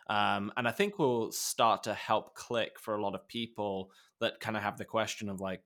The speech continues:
w-, wait, why would I spend, like, a,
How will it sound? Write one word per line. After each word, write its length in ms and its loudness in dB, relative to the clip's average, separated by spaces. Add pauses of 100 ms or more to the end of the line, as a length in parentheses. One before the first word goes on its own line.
(100)
w-, 280 -6
wait, 360 -4
why 300 2
would 160 2
I 80 6
spend, 640 0
like, 220 -4 (560)
a, 100 -4